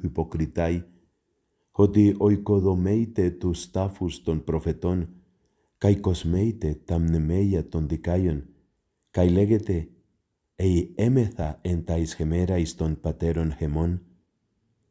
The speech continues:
ουκ αν έμεθα αυτόν κοινωνόι εν το χάιματι των προφετών.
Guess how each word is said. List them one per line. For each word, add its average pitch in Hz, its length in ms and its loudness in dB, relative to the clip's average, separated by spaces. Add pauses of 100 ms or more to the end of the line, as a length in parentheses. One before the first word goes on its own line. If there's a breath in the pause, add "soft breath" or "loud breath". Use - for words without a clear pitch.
ουκ 113 320 4
αν 131 440 2
έμεθα 107 600 2
αυτόν 87 580 -4
κοινωνόι 85 760 -2
εν 90 220 -2
το 85 120 -4
χάιματι 85 600 -2
των 82 220 -4
προφετών. 78 680 -4